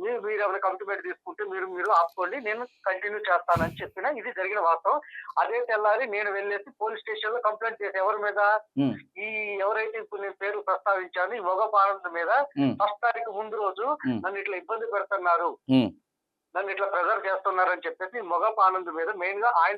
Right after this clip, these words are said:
Speaker 1: పేరు పెట్టి నేను
Speaker 2: ఏది
Speaker 1: కంప్లైంట్
Speaker 2: దాడి
Speaker 1: చేశాను.
Speaker 2: జరగక ముందే?
Speaker 1: దాడి జరగక ముందే.
Speaker 2: వెరీ గుడ్, ఆ.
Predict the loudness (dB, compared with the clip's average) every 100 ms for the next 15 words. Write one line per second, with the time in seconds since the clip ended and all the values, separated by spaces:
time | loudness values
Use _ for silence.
0 | -4 -6 -4 -6 -2 8 10 12 10 12
1 | 12 12 12 12 12 12 12 12 12 12
2 | 2 _ _ _ _ _ -20 _ 4 4
3 | 4 0 0 0 -2 -2 -4 -6 4 12
4 | 12 12 12 12 12